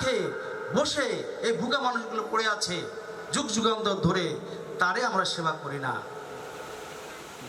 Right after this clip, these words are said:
এই জন্য বিজয় সরকার একটা কথা বলেছেন, "বাড়ির কাছে হয় না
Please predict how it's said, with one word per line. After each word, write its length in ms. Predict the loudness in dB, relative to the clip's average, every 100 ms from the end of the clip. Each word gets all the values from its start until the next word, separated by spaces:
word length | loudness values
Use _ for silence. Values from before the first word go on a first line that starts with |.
| -12 -6 0
এই 160 | 2
জন্য 200 | 2 2
বিজয় 220 | 4 4 2
সরকার 280 | 2 2
একটা 140 | 2 2
কথা 120 | 2
বলেছেন, 500 | 2 0 0 0 0 -4 -10 -12 -12 -12 -12 -10 0
"বাড়ির 420 | 4 4 4 2 2
কাছে 280 | 2 2 2
হয় 260 | 4 4 4
না 140 | 0